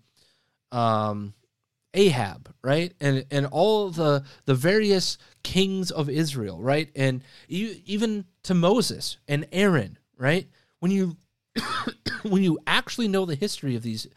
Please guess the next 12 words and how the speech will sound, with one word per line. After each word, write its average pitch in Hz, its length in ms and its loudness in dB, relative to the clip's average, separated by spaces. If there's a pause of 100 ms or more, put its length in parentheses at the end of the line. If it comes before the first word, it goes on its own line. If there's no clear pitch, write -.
(220)
these 123 200 -4
figures, 147 560 -4 (1120)
what 175 340 0 (160)
befalls 170 500 2
all 170 280 0
of 135 160 -4
them 104 220 -12 (100)
is 139 180 0
a 170 100 0
humbling 127 680 0 (280)
because 147 380 -2
they 151 300 -4